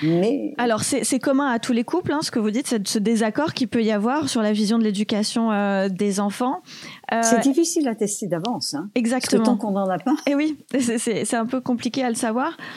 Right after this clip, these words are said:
Speaker 2: Euh, je reviens sur le couple, alors peut-être avec ou sans enfant, mais ce,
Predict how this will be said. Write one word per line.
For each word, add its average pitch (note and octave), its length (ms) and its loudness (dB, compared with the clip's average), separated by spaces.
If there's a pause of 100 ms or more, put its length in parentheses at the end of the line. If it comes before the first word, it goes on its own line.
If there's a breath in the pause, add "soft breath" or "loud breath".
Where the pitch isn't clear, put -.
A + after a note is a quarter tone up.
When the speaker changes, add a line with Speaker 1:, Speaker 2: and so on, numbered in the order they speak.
(240 loud breath)
Speaker 2:
Euh, A#3+ 600 0 (760)
je C4 120 0
reviens E4 260 -2
sur D4+ 200 0
le C#4+ 100 0
couple, F4 360 -2
alors A3+ 260 0
peut-être C4+ 400 -2
avec B3+ 340 -2
ou A#3+ 80 0
sans B3 280 0
enfant, C4 280 -2
mais G4 80 0
ce, C#4 280 0